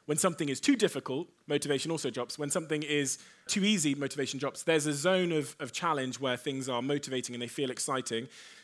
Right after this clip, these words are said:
So striving towards a meaningful goal, being challenged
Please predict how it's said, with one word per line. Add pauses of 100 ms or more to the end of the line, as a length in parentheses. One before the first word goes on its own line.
So (140)
striving
towards
a
meaningful
goal, (120)
being
challenged